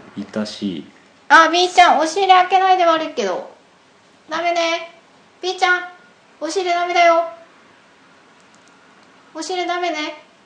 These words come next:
Speaker 1: 大丈夫なのかな？
Speaker 2: あ、帰ってきた。押し入れダメね。開けないでね。押し入れが好きなんだそうです。
Speaker 1: あ、ピーちゃんね。
Speaker 2: うん、はい。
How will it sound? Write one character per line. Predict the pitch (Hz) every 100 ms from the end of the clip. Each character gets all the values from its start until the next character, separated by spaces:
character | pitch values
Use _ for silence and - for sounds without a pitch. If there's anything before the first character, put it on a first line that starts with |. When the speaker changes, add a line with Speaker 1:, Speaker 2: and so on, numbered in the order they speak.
| _ _ _ _ _ _ _ _ _ _ _ _ -
Speaker 1:
大 | 87
丈 | -
夫 | 87 87
な | 85
の | 104
か | -
な？ | 90 139 - -
Speaker 2:
あ、 | 262 277
帰 |
っ | 254
て | -
き |
た。 | - - - - _ _ -
押 | 254
し | 320
入 | 302
れ | 277
ダ | 285
メ | 285
ね。 | 208 185 240 -
開 | -
け | 285
な | 294
い | 247
で | 170
ね。 | 143 175 - _ _ _ _ - _ _ _ _ -
押 | 208
し | -
入 | 226
れ | 233
が | 220
好 | -
き | -
な | 214
ん | 226
だ | 214
そ | 214
う | 180
で | 165
す。 | - - -
Speaker 1:
あ、 | 92 -
ピ | 220
ー |
ち | -
ゃ | 76
ん | -
ね。 | 110 - -
Speaker 2:
う | 220
ん、 | 208 208
は | -
い。 | 196